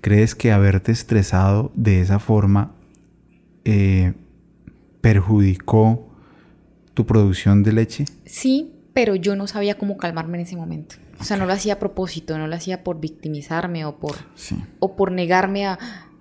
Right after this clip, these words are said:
Speaker 2: a "No entro razón, no entro razón", me
Speaker 1: Eso
Speaker 2: cegué.
Speaker 1: era lo que sentías.
Speaker 2: Simplemente no era capaz.
Speaker 1: Eso era lo que
Speaker 2: Yo sentía que
Speaker 1: sentías.
Speaker 2: tenía que desahogarme, llorar y estar asustada porque no veía solución, o sea, no veía mañana.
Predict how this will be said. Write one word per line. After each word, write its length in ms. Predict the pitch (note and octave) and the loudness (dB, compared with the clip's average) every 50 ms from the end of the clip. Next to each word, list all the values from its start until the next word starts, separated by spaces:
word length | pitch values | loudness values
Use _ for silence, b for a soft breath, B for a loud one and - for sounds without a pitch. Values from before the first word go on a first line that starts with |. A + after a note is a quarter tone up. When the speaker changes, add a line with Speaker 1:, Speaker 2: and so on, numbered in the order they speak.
| _ - | _ -6
Speaker 2:
a 100 | - F#3 | -4 -2
"No 120 | F#3 F#3+ | 0 0
entro 200 | G3 F#3 G#3 G3+ F#3+ | -2 0 0 0 0
razón, 320 | F#3 F3 E3+ F#3+ F3+ E3+ F#3 | 0 -2 -2 -2 -2 0 2
no 60 | G3 | 0
entro 200 | F#3+ F#3+ F#3+ F#3+ | 0 0 0 0
razón", 300 | F#3+ F3+ - G3+ F#3+ F#3 | 0 0 0 0 -2 -2
me 60 | F3 | -2
Speaker 1:
Eso 120 | F3 - - | 0 2 2
Speaker 2:
cegué. 220 | - F#3+ D#3 D#3+ E3 | 4 4 4 4 4
Speaker 1:
era 120 | E3 F3 | 2 2
lo 120 | F3+ F#3 | 0 0
que 120 | - - A#2+ | 0 0 0
sentías. 420 | A#2 G#2+ G#2 G2+ - G3+ G3 - | 2 2 2 2 2 0 0 0
Speaker 2:
Simplemente 340 | G#3+ A3+ G#3+ G#3 G#3+ G#3 A3+ | -2 -4 -4 -4 -4 -4 -4
no 60 | G#3 G#3 | -2 -2
era 100 | G#3 G#3 | -4 -6
capaz. 440 | G#3 - - - E3 - - - - _ - | -6 -10 -14 -14 -14 -16 -18 -20 -20 _ -6
Speaker 1:
Eso 200 | - C3 C3+ - | -6 -4 0 0
era 100 | E3 E3 | 0 0
lo 120 | D#3 D3+ - | 0 -2 -2
que 80 | - A#2 | 0 2
Speaker 2:
Yo 40 | G#2+ | 2
sentía 200 | G#2+ B2+ - C3+ | 2 2 2 2
que 60 | A#2+ | 2
Speaker 1:
sentías. 60 | G#2 | 2
Speaker 2:
tenía 160 | - - F3+ F3+ | 0 -2 -4 -2
que 80 | G3+ | -2
desahogarme, 480 | A3 A3+ A#3 F#3+ F3+ F#3 G3+ A3+ B3 B3+ | 0 0 0 -2 0 -2 -2 -2 -4 -4
llorar 320 | A#3 A3 F#3 F3+ F#3 G3+ | -2 -2 0 0 0 0
y 40 | A3 | -2
estar 240 | A#3 G#3+ - F3+ F3 | -4 -6 -4 -6 -6
asustada 540 | G3 G3 G3+ - - F#3+ F#3+ A3 A#3 - - | -4 -6 -6 -8 -6 -4 -4 -4 -4 -6 -6
porque 280 | A#3+ A#3 - - - F#3 | -6 -6 -6 -6 -8 -8
no 120 | E3+ E3 E3 | -6 -6 -6
veía 220 | F3 F#3 G3 G3+ | -4 -4 -4 -4
solución, 560 | G3+ A3 A3+ G3 F#3 - A3+ C4 C4 F3+ C3+ | -4 -4 -4 -4 -4 -2 -2 -2 -2 -2 -6
o 60 | - | -10
sea, 120 | - E3+ D#3 | -12 -12 -10
no 140 | D3+ D#3+ E3 | -8 -6 -4
veía 240 | F3 F#3+ G3+ G#3 | -4 -4 -4 -4
mañana. 480 | G#3+ G#3 F3+ F3 F#3 G3 G3 E3 C#3+ - | -4 -4 -4 -4 -4 -4 -4 -6 -10 -12